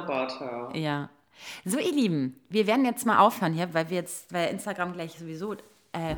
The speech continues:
Speaker 2: hops geht, <laughs> down geht. Ähm, schön, dass ihr wieder dabei wart. Ähm, wir freuen uns natürlich, wenn ihr uns supportet, äh, indem ihr einfach mal ein Abo da lasst oder euch uns, euren Freunden, äh, uns, euren Freunden euch, äh, empfehlt.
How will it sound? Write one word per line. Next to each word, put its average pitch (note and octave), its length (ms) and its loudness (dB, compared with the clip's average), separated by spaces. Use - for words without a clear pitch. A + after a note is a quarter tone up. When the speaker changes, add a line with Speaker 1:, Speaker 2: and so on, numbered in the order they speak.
Speaker 2:
hops - 320 -8
geht, F3+ 400 -2
<laughs> - 100 -16
down D#3 460 0
geht. D#3+ 300 -2
Ähm, E3+ 540 -2
schön, B3+ 180 -2
dass D#4 140 0
ihr C#4+ 80 -4
wieder B3+ 140 -2
dabei D#3+ 420 2
wart. C#4 320 -2
Ähm, F3 540 -2
wir F3+ 80 -6
freuen F#3+ 240 0
uns A3 100 -6
natürlich, G#3+ 320 -8
wenn G3 120 0
ihr F#3+ 100 0
uns F3+ 220 -4
supportet, - 600 -6
äh, F3 360 0
indem E3+ 280 -2
ihr F3+ 80 -2
einfach E3 280 -6
mal E3 80 -2
ein D3 80 -4
Abo G3 240 0
da F#3+ 180 -4
lasst F3+ 440 -4
oder D#3 360 -6
euch D3+ 260 -6
uns, - 240 -8
euren D#3 240 -4
Freunden, C4+ 640 2
äh, F#3+ 320 -2
uns, A3+ 260 0
euren F3 280 -2
Freunden A3+ 480 -2
euch, D#3 320 0
äh, D#3+ 240 -4
empfehlt. D3 640 -2